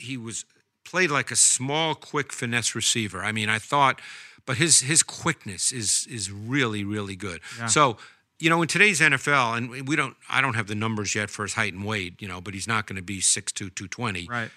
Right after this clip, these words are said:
Speaker 1: I don't know if you have any
Speaker 2: I'll
Speaker 1: numbers.
Speaker 2: look at something. I don't, I'm not gonna have anything official, but I can tell you exactly
Speaker 1: I mean,
Speaker 2: how
Speaker 1: he's
Speaker 2: he's
Speaker 1: pro-,
Speaker 2: listed.
Speaker 1: I would guess he's five eleven and a half, one ninety,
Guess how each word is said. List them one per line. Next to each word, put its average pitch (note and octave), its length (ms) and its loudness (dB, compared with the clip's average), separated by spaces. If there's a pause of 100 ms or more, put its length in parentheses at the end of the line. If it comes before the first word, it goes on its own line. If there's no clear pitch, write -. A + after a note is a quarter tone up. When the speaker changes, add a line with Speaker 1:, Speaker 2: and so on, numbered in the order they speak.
(100)
Speaker 1:
I G#2 100 -6
don't G2+ 100 -4
know G#2 60 -2
if F#2+ 140 -8
you A2 100 -4
have G2 320 -6
any G#2+ 180 -6
Speaker 2:
I'll G#2 60 -6 (120)
Speaker 1:
numbers. C3+ 140 2
Speaker 2:
look A2 80 -2
at B2 60 -2
something. C#3 220 0
I C3 80 6
don't, C3+ 120 4
I'm C#3+ 160 4
not C#3+ 120 4
gonna C3+ 120 0
have C#3 100 2
anything C3+ 220 0
official, B2+ 360 -4
but A#2 80 -4
I A#2 80 0
can A2+ 80 -8
tell B2 160 -6
you A#2 60 -2
exactly A#2 180 -4
Speaker 1:
I A#2 120 0
mean, A#2 40 0
Speaker 2:
how A#2+ 60 0
Speaker 1:
he's A2+ 100 2
Speaker 2:
he's - 100 -8
Speaker 1:
pro-, E3 100 4
Speaker 2:
listed. B2 160 2
Speaker 1:
I C#3+ 100 6
would D3 200 -2
guess D3 280 4
he's A2+ 320 -2
five B2+ 400 2
eleven A#2+ 320 0
and A2 120 0
a G#2+ 40 -2
half, A2+ 280 0
one A2+ 180 -4
ninety, A#2+ 400 -4